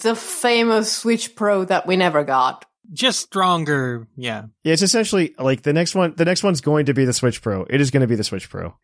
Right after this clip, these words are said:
Speaker 2: It's gonna be stronger than what the Switch Pro was gonna be, but yeah. That's what I expect, is, like, we're, we're just better. We're stronger, faster.
Speaker 3: Nin-, I know Nintendo really likes its innovation, right? I think right now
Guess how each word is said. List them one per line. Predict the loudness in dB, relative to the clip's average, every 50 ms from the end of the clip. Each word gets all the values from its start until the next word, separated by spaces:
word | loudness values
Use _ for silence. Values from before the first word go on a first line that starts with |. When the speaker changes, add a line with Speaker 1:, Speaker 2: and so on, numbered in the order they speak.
| _ _
Speaker 2:
It's | -2 -2 0 0
gonna | 0 0 0 2
be | 2 0
stronger | 0 0 0 0 0 0 2 0 0
than | 0 0 0
what | 0 -2 -2
the | -6
Switch | -6 -4 -4 -6 -4 -4
Pro | -4 -4
was | -4 -4 -6 -6
gonna | -6 -6 -6 -6
be, | -6 -8 -10 -14 -14 _ -6
but | -4 -4 -4 -4 -6
yeah. | -8 -10 -10 -10 -12 _ _ _ -2
That's | 0 0 2 2
what | 2 2 4
I | 4 2
expect, | 2 0 -4 -8 -8 -10 -10 -12 -12 -10
is, | -10 -10 -10 -8 -6 -4
like, | -4 -4 -4 -8 -12 _ _ _
we're, | -2 0 0 0 0 -4 -8
we're | -4 -2 0 2
just | 2 2 0 0 -2 -2
better. | -2 -2 -2 -4 -10 _ _ _ _ -4
We're | -4 -2 -2
stronger, | -2 0 2 2 2 2 2 0 0 0 0 -2 -6 _ _ _ _ -4
faster. | -2 0 0 0 -2 -2 -4 -4 -4 -4 -6 _ _ _ _ -2
Speaker 3:
Nin-, | 0 0 0 0
I | 0 0
know | 0 2
Nintendo | 2 0 0 -2 -2 -2 -2 0 0 -2 -2
really | -2 -2 -2
likes | -2 -2 -2 -4 -4
its | -8 -8
innovation, | -6 -6 -6 -6 -6 -6 -6 -4 -2 -2 -2 -2 -4 -6 -8 -6
right? | -2 -2 0 0 0 -2 _ _ _ _ _ _ -6
I | -6 -4
think | -2 -2 -2 -2 -2
right | -2 -2 -2 0
now | 0 0 0 0 0 0 -2 -4